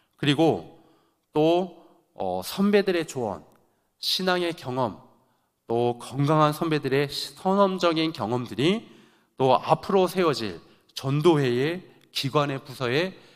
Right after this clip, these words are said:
굉장한 도움이 됩니다. 그래서 내가 먼저, 어, 좋은 신앙의 동역자가 되고 또 선배가 되어서,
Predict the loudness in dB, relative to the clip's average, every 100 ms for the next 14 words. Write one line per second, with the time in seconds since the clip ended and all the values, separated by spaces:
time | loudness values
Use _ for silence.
0 | _ _ -4 2 4 4 4 0 0 -2
1 | -6 -10 -10 -10 -12 _ _ _ _ -10
2 | -4 -2 -4 -10 _ -4 2 2 2 -2
3 | -2 -2 -6 -16 _ _ -12 -10 -14 -10
4 | 0 2 2 0 2 0 0 -4 -4 0
5 | 0 0 0 0 -4 -2 -4 -6 _ _
6 | -10 -6 -4 0 2 2 0 -4 -2 -2
7 | -4